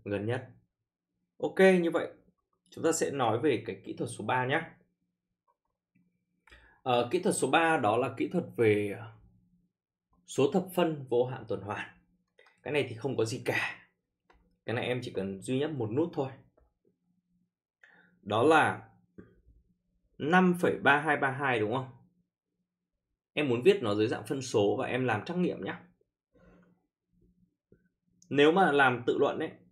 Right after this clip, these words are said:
thì các em phải xem những cái bài giảng khác của thầy nhá. Còn làm trắc nghiệm thì đây, năm phẩy. Và em ấn cái nút này này. Em ấn cái nút ô vuông này này. Alpha bằng này, ba hai vào đây.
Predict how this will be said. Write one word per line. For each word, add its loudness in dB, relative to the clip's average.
thì -8
các 4
em 2
phải 0
xem 0
những -6
cái -8
bài 0
giảng -4
khác -2
của -6
thầy 0
nhá. -6
Còn -2
làm 2
trắc -4
nghiệm 0
thì -4
đây, -2
năm -4
phẩy. -4
Và -4
em -2
ấn -4
cái -4
nút 0
này -6
này. -14
Em -6
ấn -4
cái -6
nút -2
ô 2
vuông 2
này -2
này. -14
Alpha 0
bằng -8
này, -16
ba 4
hai -2
vào 0
đây. -4